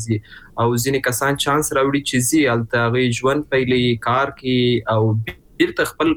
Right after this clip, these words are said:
فامیل سپورټ کوي، همدا افغانستان ته پیسې راستي. اما ځینې ک-،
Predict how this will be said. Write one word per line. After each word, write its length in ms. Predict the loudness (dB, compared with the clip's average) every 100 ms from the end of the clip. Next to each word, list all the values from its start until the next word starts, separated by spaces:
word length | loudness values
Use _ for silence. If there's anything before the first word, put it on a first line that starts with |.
| 0
فامیل 280 | 0 0 -2
سپورټ 420 | -4 -2 -4 -2
کوي، 120 | 0
همدا 220 | 2 2
افغانستان 460 | 0 -2 -2 -2 -4
ته 80 | -2
پیسې 400 | -2 0 0 2
راستي. 340 | 0 0 -2 -6 -16 -2
اما 160 | 0 0
ځینې 420 | 0 0 2 0
ک-، 440 | 0 2 2 2